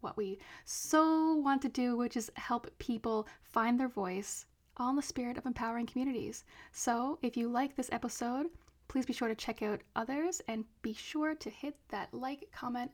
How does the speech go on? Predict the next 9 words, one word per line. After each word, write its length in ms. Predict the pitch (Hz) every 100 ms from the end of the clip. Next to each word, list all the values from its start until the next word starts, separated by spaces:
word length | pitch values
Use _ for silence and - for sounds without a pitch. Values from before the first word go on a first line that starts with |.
| -
subscribe, 680 | - - - - 233 240 -
and 160 | 226 240
share 260 | - 202 202
button 340 | 208 - 202
because 260 | 214 - 208
they 180 | - 170
all 280 | 247 262 262
help. 400 | 269 - - - - 254
<laughs> 80 | -